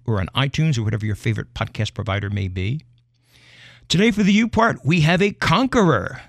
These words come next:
Can't wait for that. That'll be followed up with a follow-up question about Real I D. And time willing, we'll have a question about a recent sting operation in Montgomery County. That should be good, too.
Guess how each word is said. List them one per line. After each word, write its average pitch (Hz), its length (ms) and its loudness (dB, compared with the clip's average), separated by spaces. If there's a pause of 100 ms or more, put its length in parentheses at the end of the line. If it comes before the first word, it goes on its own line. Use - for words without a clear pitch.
(200)
Can't - 180 0
wait - 160 -4
for 90 140 -8
that. 110 360 -2 (840)
That'll 170 120 2
be 190 80 4
followed 190 340 2
up 190 120 0
with 170 200 -2 (440)
a 113 80 0
follow-up 202 580 0
question 180 460 -2 (180)
about 110 320 -2
Real 123 220 0
I 110 160 0
D. 151 380 -4 (580)
And 233 280 2
time 131 300 2
willing, 139 340 0
we'll 127 120 0
have 131 120 0
a 117 40 -2
question - 420 -4
about 135 200 0
a 95 40 -2
recent 160 380 -2
sting - 360 -2
operation 104 640 -2
in 123 220 0
Montgomery 147 540 -2
County. - 680 -10 (760)
That - 160 -12
should - 140 -10
be - 100 -10
good, - 300 -12
too. 190 260 -8